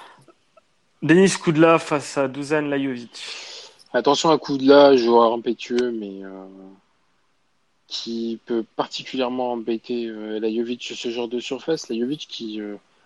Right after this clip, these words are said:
Speaker 2: a fait un premier tour solide, ce-, ce-, ceci dit, contre Darcis. Euh, normal qu'il soit favori. Après, euh,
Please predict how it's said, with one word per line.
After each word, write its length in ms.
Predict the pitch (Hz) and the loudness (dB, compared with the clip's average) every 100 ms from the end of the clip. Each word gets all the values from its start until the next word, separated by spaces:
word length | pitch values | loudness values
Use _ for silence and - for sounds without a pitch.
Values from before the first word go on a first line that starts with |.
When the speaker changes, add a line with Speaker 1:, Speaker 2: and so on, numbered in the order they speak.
| _ _ | _ _
Speaker 2:
a 60 | 113 | -10
fait 120 | 117 | -6
un 140 | 113 | -6
premier 280 | - 135 147 | -6 -4 -4
tour 160 | 147 135 | -6 -6
solide, 320 | 135 120 127 | -6 -6 -8
ce-, 280 | - - 104 | -12 -12 -14
ce-, 240 | - 107 | -14 -12
ceci 320 | - - - | -10 -10 -10
dit, 140 | 110 113 | -10 -10
contre 200 | 110 104 | -8 -6
Darcis. 460 | 104 - - - - _ _ _ _ _ _ _ _ _ _ _ | -6 -6 -8 -10 -12 _ _ _ _ _ _ _ _ _ _ _
Euh, 420 | 104 107 101 104 | -12 -10 -8 -8
normal 380 | 107 120 131 143 | -2 0 2 2
qu'il 180 | 135 123 | -2 -6
soit 160 | - 117 | -4 -2
favori. 540 | 123 113 113 117 139 | -2 -2 -2 0 2
Après, 320 | 120 - - | 0 -4 -2
euh, 480 | 120 117 110 107 | 0 2 -2 -6